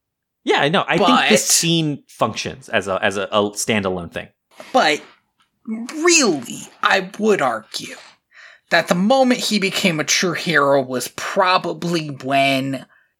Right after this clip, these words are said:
Speaker 2: he had no powers and decided he had to fight the Cyclops 'cause it was gonna hurt people.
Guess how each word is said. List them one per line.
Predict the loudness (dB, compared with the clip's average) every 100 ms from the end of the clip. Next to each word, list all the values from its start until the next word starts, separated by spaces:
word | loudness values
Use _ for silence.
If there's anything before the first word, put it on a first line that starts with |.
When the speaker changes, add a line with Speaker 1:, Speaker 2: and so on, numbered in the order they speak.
| -12
Speaker 2:
he | -8 -8 -4
had | -2 -2 0 0 0
no | 0 0 -2
powers | -4 0 2 2 0 0 -4 -8 -8
and | -6
decided | -6 -2 -2 -2
he | -12
had | -4 -4 -4
to |
fight | -6 -6 -6
the | -4
Cyclops | -2 -2 -2 -4 -4
'cause | -8 -8
it |
was | -4
gonna | -2 -2
hurt | -6 -10 -10
people. | -12 -10 -12 -12